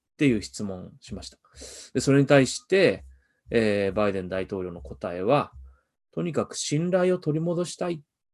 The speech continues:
ていう答えだったんですね。えー、私はその言葉に、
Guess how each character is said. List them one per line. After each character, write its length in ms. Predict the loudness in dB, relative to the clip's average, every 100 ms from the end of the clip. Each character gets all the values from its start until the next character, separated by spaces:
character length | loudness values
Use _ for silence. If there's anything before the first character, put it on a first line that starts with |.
| _
て 100 | -2
い 240 | -2 -4
う 60 | -6
答 320 | -10 -10 -10
え 40 | -10
だ 80 |
っ 40 | -14
た 140 | -20
ん 60 | -18
で 80 | -16
す 160 | -8
ね。 160 | -8 -8 -14 _ _ _ _ _ _ _
え 340 | -10 -10 -12 -18
ー、 40 | -8
私 240 | -4 2
は 60 | 2
そ 140 | 2
の 100 | 0
言 300 | 0 0 2 6
葉 460 | 8 8 8 6
に、 300 | 4 2 0